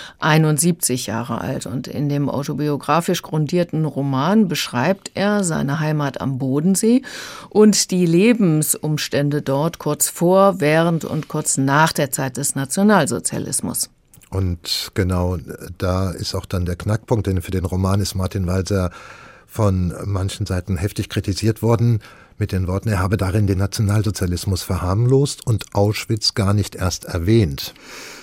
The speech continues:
Speaker 1: Ja, und er hat das damit gerechtfertigt, dass er diese Zeit konsequent aus Sicht des heranwachsenden Johann, also seinem alter Ego, beschrieben hat. Ja, und dazu sagt er auch gleich etwas zu Beginn des Romans in dem Kapitel Vergangenheit als Gegenwart.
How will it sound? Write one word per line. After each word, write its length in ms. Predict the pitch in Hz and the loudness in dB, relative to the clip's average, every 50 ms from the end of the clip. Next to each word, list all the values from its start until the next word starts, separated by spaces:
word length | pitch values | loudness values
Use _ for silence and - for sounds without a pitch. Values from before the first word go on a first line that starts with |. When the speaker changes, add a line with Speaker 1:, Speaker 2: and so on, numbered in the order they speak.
| - _ - | -20 _ -6
Speaker 1:
Ja, 360 | - 156 185 240 269 240 156 | 0 4 4 6 6 6 4
und 240 | - - 156 160 - | 2 0 -2 -2 -2
er 180 | - 170 170 | -2 -2 0
hat 160 | 180 190 - - | -2 -2 -2 0
das 200 | 180 170 - - | 0 0 0 2
damit 440 | 151 170 208 233 220 170 - - | 2 2 4 4 2 2 -2 -4
gerechtfertigt, 1000 | - 175 165 - 160 175 170 - - - - 190 170 180 190 190 - 190 196 - | -4 -4 -2 0 -2 -2 -2 -6 -10 -8 -4 -2 -2 -2 -2 -2 -4 -6 -4 -4
dass 200 | 196 180 180 - | -2 -2 0 0
er 80 | 190 175 | 0 -2
diese 640 | 165 165 165 190 196 180 175 175 165 160 156 147 | -2 -2 -2 -2 0 0 2 2 2 2 0 -2
Zeit 340 | - - 156 143 165 208 - | -2 -4 -2 -2 -2 -4 -4
konsequent 720 | - - 185 180 170 170 165 - - - 160 175 196 190 - | -4 -2 -2 -2 -2 -4 -6 -8 -6 -4 0 0 0 -2 -2
aus 240 | - 160 175 - | -4 -4 -2 0
Sicht 320 | - 185 190 190 - - - | 0 0 0 -2 -4 -6 -4
des 160 | 180 165 - | -2 -2 -2
heranwachsenden 920 | 170 156 151 - 151 165 180 190 175 175 160 160 - - - 160 160 160 | -2 -4 -4 -2 0 0 2 2 2 0 -2 -2 -4 -4 -2 -2 0 0
Johann, 680 | 156 143 151 180 202 233 247 214 185 147 139 135 135 104 | 0 0 0 2 4 4 4 4 4 2 0 0 -2 -2
also 240 | 120 139 143 143 | -4 -4 -4 -4
seinem 240 | 139 143 135 139 - | -2 -2 -2 -2 -2
alter 480 | - 104 135 151 - 165 156 147 135 - - | -2 -4 -4 -2 -2 -2 -2 -2 -4 -6 -4
Ego, 420 | _ - 190 208 175 175 160 143 131 | _ 2 2 4 4 4 4 4 2
beschrieben 580 | - 143 139 - - 113 123 120 127 147 147 | 0 -2 -6 -6 -4 -4 -4 -2 -2 -2 0
hat. 220 | 165 196 233 240 - - - - - - - - - - - - - - _ | 0 0 -2 -2 -4 -16 -18 -16 -16 -16 -16 -16 -18 -18 -20 -20 -20 -10 _
Ja, 180 | - 175 208 | 2 4 4
und 160 | 196 - 175 175 | 4 4 4 4
dazu 400 | 196 185 190 190 - 226 214 202 | 4 4 4 2 2 2 2 2
sagt 460 | 190 143 - 170 170 220 247 - 254 | 2 2 2 2 2 0 0 2 2
er 180 | 240 220 - | 2 2 2
auch 160 | - 170 170 - | 2 0 -2 -2
gleich 380 | - 165 165 165 208 240 - | -2 0 2 2 2 0 0
etwas 500 | - - - - 190 180 202 185 - - | -2 -6 -4 -2 0 0 2 0 0 0
zu 220 | - 208 196 175 165 | 0 -2 -2 0 -2
Beginn 400 | 180 160 147 202 247 302 339 233 | -2 -2 2 4 4 6 6 4
des 240 | 170 147 - - | 2 2 0 -2
Romans 1000 | - 98 135 139 147 147 123 139 139 143 143 143 147 151 160 180 196 202 - - | -2 -4 -4 0 2 2 2 2 2 2 2 2 4 4 4 4 4 4 2 0
in 240 | - - - 165 165 | -2 -2 0 0 2
dem 160 | 165 160 165 | 2 0 0
Kapitel 480 | - 165 151 - - 196 190 - 185 175 | -2 -2 -4 -2 -2 -4 -2 -2 -4 -2
Vergangenheit 800 | - - 147 139 - 143 170 180 180 165 151 151 151 - - | -2 -4 -4 -2 -2 0 0 2 2 0 0 -2 -4 -6 -6
als 200 | - 156 151 - - | -8 -6 -6 -4 -2
Gegenwart. 760 | 127 143 151 165 160 131 127 113 98 90 95 - - - | -2 0 2 2 2 0 -2 -6 -8 -10 -12 -14 -16 -16